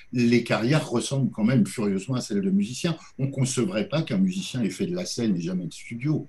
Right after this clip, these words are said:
On concevrait pas qu'un musicien n'ait fait que de stu-, que du studio et jamais de scène. Donc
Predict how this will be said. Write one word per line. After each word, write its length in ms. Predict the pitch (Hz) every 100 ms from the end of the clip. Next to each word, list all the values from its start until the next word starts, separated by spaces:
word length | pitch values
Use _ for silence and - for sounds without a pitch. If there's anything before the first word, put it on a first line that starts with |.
| - - -
On 80 | 104
concevrait 500 | - 101 92 95 -
pas 160 | 127
qu'un 160 | - 90
musicien 380 | 92 95 - 120
n'ait 100 | 101
fait 200 | 95 101
que 120 | 139
de 120 | 107
stu-, 480 | 92 - - - - 202
que 80 | -
du 140 | 131
studio 320 | - - 120 139
et 60 |
jamais 240 | 104 107 113
de 60 |
scène. 320 | - 143 120 - - - -
Donc 280 | 135 135